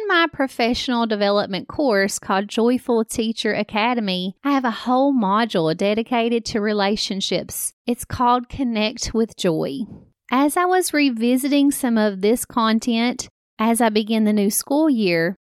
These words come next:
I realized that I wanted to share one tip I provide my students within the lesson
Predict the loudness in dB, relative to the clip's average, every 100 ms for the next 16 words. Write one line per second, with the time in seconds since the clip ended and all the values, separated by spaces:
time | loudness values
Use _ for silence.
0 | _ -2 2 2 4 4 2 2 2 2
1 | 2 0 0 0 -2 -2 0 2 2 0
2 | 2 2 2 0 -2 -2 0 -2 -2 -2
3 | -2 0 0 0 -2 -2 -2 0 0 0
4 | -2 -6 -2 -2 -2 -2 0 0 -2 -2
5 | -2 0 0 0 -2 -2 0 -2